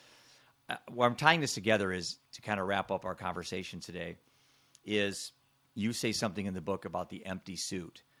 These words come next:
And that, that caught my attention because I thought that was a, a nice way to kind of visually or graphically make your point that you were making. So I think for the people that haven't read your book, which again,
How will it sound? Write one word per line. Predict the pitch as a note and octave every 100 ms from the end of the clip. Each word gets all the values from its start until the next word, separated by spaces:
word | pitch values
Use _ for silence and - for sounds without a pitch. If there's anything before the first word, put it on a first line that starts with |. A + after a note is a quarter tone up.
| _ _ _ _ -
And | F#2+ F#2+ F2+
that, | G2+ F#2+
that | G#2+ G2+
caught | - A2
my | G2 F#2
attention | F2 - G2 F2+ F2 E2+
because | F2 - F2+ E2+ -
I | G2
thought | - G2 F#2+
that | F#2
was | F#2
a, | F#2 F#2
a | F#2
nice | F2+ F#2 F#2 F2+
way | F2+ F#2
to | F2+
kind | F2 F#2+
of | F2 E2+
visually | E2 G#2 F2+ F#2+ F#2 F#2
or |
graphically | E2 F#2 F2 - F2+ F2 F2 F2 - - - _ _ _ -
make | G#2 A2+ G#2+
your | F#2+
point | - A#2 G#2+
that | G2+
you | F#2
were | F2+
making. | F2 F2+ - F2
So | -
I | G2
think | B2 B2
for | - G#2+
the | F2+
people | - A2+ G2+
that | F#2+ F2
haven't | F#2+ G#2 G2
read | G2 F2+
your | F#2
book, | E2 F2+ -
which | F2+ - -
again, | F#2 D#2 F#2+ F2